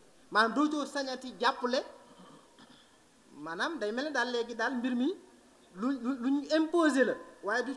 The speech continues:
caagi noo ko position bu nit ki jël ci conscience xam ne lii moo gën. Ca loolu lépp xam na, duñ dugg ci détails yi, xam nañ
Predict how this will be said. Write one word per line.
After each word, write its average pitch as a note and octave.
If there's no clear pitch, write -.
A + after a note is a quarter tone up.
caagi C4
noo B3
ko B3
position D4
bu G#3+
nit C#4+
ki B3
jël C#4
ci D4+
conscience B3+
xam B3
ne A#3
lii A#3
moo A3+
gën. F3+
Ca G3
loolu G#3
lépp D4+
xam A3
na, G#3
duñ G#3+
dugg G#3
ci A3+
détails G#3+
yi, C4
xam A3+
nañ G#3